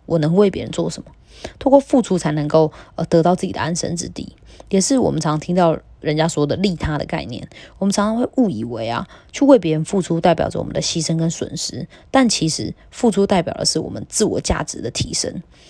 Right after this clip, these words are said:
因为当我们听到别人说谢谢的时候，我们就会知道自己对于他是有贡献的。阿德勒认为，人只有在觉得自己有价值，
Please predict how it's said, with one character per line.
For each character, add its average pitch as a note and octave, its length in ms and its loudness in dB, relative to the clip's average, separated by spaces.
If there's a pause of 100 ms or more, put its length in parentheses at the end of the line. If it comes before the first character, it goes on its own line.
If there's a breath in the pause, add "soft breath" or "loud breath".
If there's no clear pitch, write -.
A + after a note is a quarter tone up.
(140)
因 C4+ 100 4
为 D4 40 8
当 C#4 140 4
我 - 20 2
们 E3 100 0
听 G3 140 -2
到 G3 100 2
别 E3 180 0
人 D3+ 100 0
说 E3 100 2
谢 - 160 0
谢 - 180 -4
的 G2+ 80 -6
时 - 140 -4
候， D3+ 300 -4
我 - 60 -8
们 E3 120 -2
就 F#3 80 2
会 G3 80 4
知 F#3 140 -4
道 D#3+ 160 2
自 - 160 -4
己 D3 80 -8
对 D3 160 2
于 G#2 60 -2
他 - 160 -6
是 - 120 -6
有 - 80 -6
贡 - 240 -6
献 - 240 -8
的。 - 100 -16 (600 soft breath)
阿 C4 100 4
德 A#3 120 6
勒 G3 80 8
认 G3+ 240 2
为， - 220 -6
人 G3+ 160 4
只 G3+ 100 4
有 F#3 80 6
在 G3 140 4
觉 D3 140 -2
得 D#3 80 4
自 D3+ 160 -4
己 C#3+ 140 -8
有 A2+ 120 -6
价 E3 240 -2
值， - 260 -12